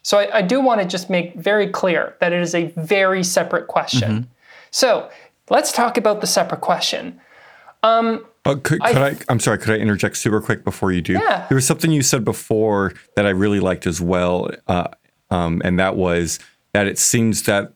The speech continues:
Speaker 3: there's always the concern about trans women competing with cis women and not trans men competing with cis men.
Speaker 1: Yeah, I think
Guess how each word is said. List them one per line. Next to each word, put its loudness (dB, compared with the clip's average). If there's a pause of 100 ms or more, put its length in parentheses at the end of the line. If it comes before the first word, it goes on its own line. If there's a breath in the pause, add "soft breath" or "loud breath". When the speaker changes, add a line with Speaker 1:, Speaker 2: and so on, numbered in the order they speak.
Speaker 3:
there's 0
always 2
the 0
concern 0
about 0
trans -2
women 0
competing -2
with -4 (160)
cis -2
women 0 (240 loud breath)
and 2
not 0
trans -4
men 0
competing -2
with -2
cis -4
men. -2 (1120 loud breath)
Speaker 1:
Yeah, 2
I 0
think -2